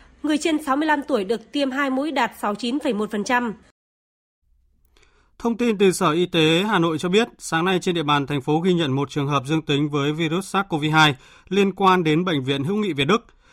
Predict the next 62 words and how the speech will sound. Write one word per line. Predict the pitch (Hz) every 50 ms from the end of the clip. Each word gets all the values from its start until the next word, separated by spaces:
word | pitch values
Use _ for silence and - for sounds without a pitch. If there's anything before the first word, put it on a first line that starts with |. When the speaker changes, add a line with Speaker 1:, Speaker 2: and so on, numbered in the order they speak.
| - _ _ -
Speaker 2:
Như | 170 175 170
vậy, | 175 165 151 139
sau | - - 175 170
năm | 190 196 180
ngày | 175 165 147
khởi | 123 - 139 127 120
phát, | - 180 202 220 - _ -
chùm | - 175 160 156 147
ca | - - 180 175
bệnh | 170 175 156 131 131 131 131 -
tại | 147 143 139
Bệnh | 139 127
viện | 135 147 143 120
Việt | 135 139
Đức | 156 226 240 - -
đã | 151 156
có | - - 151
bốn | 151 143 143 156 185
mươi | 202 185
hai | 180 175 170 156
ca | - 165 156 151
dương | 135 147 151 143
tính, | - 147 139 160 220 240 - - - - - _ -
trong | - 214 208 190
đó | 185 180 196
địa | 214 208
bàn | 175 165 160 151
Hà | 143 151
Nội | 151 156 151 143
có | - 143 156
ba | 165 170
mươi | 170 170 165
tư | - 175 156
ca. | - 170 165 165 139 - _ _ _ _ _ _ _ _ _ -
Về | 156 165 170 170 165
kết | - 240 247 -
quả | 214 180 147
lấy | 139 147 160
mẫu | 180 196 202
xét | - 240 226
nghiệm | 214 214 170 143
những | 151 180 220
người | 220 202 170
liên | 160 170 175 170
quan | 180 170 160 151
đến | 147 147 151
chùm | - 175 147 131
ca | 160 151
bệnh | 151 139 127 127
tại | - 135 131 131
Bệnh | 131 139 139 120
viện | 117 127 139 131 123 123
Hữu | 156 185
nghị | 196 190 180 147 135
Việt | 120 131 135
Đức | 139 202 240 - _ -
thì | 143 127
đến | 123 135 143
sáu | - - 143 131 156
giờ | 185 208 180 143
sáng | - - 147 165
nay | 170 170 151